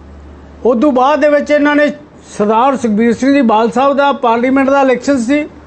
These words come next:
ਉਹਨਾਂ ਨੂੰ ਵੋਟਾਂ ਪਾਈਆਂ, ਸ਼੍ਰੋਮਣੀ ਅਕਾਲੀ ਦਲ 'ਚ ਸ਼ਾਮਲ ਹੋ ਗਏ। ਉਸ ਤੋਂ ਬਾਅਦ ਆਮ ਆਦਮੀ ਪਾਰਟੀ ਆਈ ਤਾਂ ਉਧਰ ਜਾ ਵੜੇ।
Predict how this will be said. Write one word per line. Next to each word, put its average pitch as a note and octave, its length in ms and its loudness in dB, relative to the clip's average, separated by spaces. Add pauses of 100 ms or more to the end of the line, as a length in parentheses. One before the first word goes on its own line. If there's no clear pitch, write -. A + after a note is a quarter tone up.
(480)
ਉਹਨਾਂ F4+ 280 2
ਨੂੰ F4+ 100 2
ਵੋਟਾਂ D4 300 0
ਪਾਈਆਂ, C#4 340 0
ਸ਼੍ਰੋਮਣੀ B3 400 0
ਅਕਾਲੀ B3+ 240 -2
ਦਲ C#4 180 0
'ਚ A3 40 -6
ਸ਼ਾਮਲ B3+ 280 -2
ਹੋ B3+ 140 0
ਗਏ। C#4+ 180 -4 (640)
ਉਸ C#4 160 0
ਤੋਂ E4+ 180 0
ਬਾਅਦ D#4 240 2
ਆਮ C#4 240 0
ਆਦਮੀ D4 240 0
ਪਾਰਟੀ C#4 400 0
ਆਈ D4 180 0
ਤਾਂ C#4+ 120 0
ਉਧਰ C4+ 340 -2
ਜਾ A#3 200 0
ਵੜੇ। F3+ 240 -4